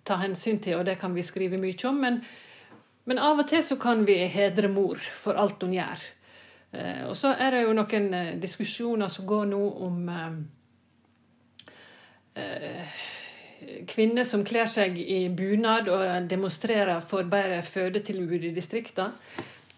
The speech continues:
De kjenner seg redde når de, eh, må kjøre milvis, eh, for å komme til sykehus, og det har jeg veldig sympati med, for en gang så sto vi fast, eh, når vi skulle til, eh,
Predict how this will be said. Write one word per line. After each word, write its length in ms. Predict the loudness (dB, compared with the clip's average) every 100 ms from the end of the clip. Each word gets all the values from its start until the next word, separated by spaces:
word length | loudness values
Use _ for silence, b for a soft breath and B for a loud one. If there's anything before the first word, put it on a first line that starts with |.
| -12
De 100 | -6 -2
kjenner 240 | 0 0
seg 160 | 0 0
redde 420 | 0 -2 2 4
når 180 | 4 2
de, 220 | 0 -2 -4
eh, 540 | -8 -10 -12 -12 -12 -10 -8
må 100 | -8 -4
kjøre 420 | -2 -2 -2 -4
milvis, 720 | -2 -2 0 0 -2 -6 -4
eh, 160 | -2 -2
for 200 | -2 -4
å 20 |
komme 220 | -2 -6
til 380 | -4 -2 -2 -4
sykehus, 460 | -4 -4 -2 -2 0
og 60 |
det 80 | 2
har 180 | 2 4
jeg 100 | 4
veldig 360 | 2 4 4 2 2
sympati 360 | 0 0 -2 -2
med, 200 | -2 -4
for 120 | -4
en 160 | -2 0
gang 140 | -2
så 160 | -2 -4
sto 260 | -2 0 2
vi 220 | 2 0
fast, 560 | 0 -2 -2 -8 -16 -14 -8
eh, 120 | -6
når 100 | -4
vi 60 | -4
skulle 300 | -2 -4 -2
til, 240 | -2 -2 -2
eh, 180 | -4